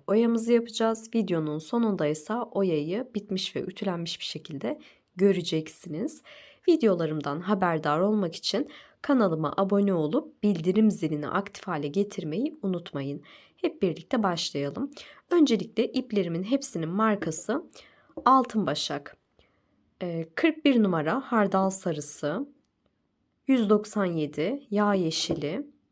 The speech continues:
üç yüz elli altı çağla yeşili ve altı yüz otuz dokuz kiremit rengi.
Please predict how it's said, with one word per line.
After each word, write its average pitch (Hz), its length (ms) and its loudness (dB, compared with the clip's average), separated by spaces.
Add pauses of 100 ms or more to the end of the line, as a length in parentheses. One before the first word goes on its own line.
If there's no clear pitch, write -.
(580)
üç 294 240 2
yüz 185 120 0
elli 180 240 0
altı 160 480 -2
çağla 196 440 0
yeşili 170 720 -4 (920)
ve 262 280 0
altı 240 320 2
yüz 196 160 2
otuz 165 280 -4
dokuz 170 380 -6
kiremit 190 540 0
rengi. 147 440 -6